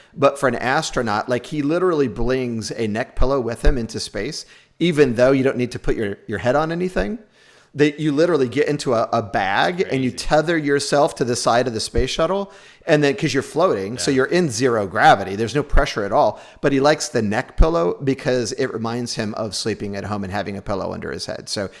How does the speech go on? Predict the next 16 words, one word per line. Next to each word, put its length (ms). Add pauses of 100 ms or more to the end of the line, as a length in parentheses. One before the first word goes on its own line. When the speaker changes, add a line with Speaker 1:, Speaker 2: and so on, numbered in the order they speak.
(160)
Speaker 1:
even 240
in 80
space, 440
he 100
was 100
saying 140
the 80
ritual 340
there 120
is 100
really 180
a 80
big 200
deal. 340 (120)
Speaker 2:
That's 200
a 80